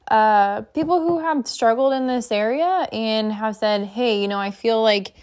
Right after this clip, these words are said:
you have, um, a, you know, a decent grip on how, how to build this." And,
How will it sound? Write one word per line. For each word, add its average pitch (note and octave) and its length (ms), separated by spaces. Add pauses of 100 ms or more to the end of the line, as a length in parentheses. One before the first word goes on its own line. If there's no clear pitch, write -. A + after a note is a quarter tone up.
(280)
you A3 160
have, G#3 440 (140)
um, G3 500
a, B3 160 (120)
you C#4+ 100
know, D#4+ 120
a G#3+ 80
decent G#3+ 440
grip G3 320
on G#3 460
how, F#3+ 540
how G#3 300
to G3 140
build F3+ 340
this." F3 380
And, G3 320